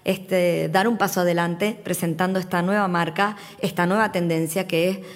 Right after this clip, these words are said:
Tenerife Moda Sostenible. Muchísimas gracias a todos y quedamos a disposición de los medios de comunicación para cualquier aclaración o pregunta.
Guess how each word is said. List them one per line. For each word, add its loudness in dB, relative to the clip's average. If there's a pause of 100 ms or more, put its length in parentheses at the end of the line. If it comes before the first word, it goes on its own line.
(160)
Tenerife 0
Moda 0
Sostenible. -4
Muchísimas 0
gracias -2
a -4
todos 0 (320)
y -6
quedamos -2
a -4
disposición -4
de -2
los -2
medios -2
de -8
comunicación -8
para -6
cualquier -8 (260)
aclaración -2
o -4
pregunta. -10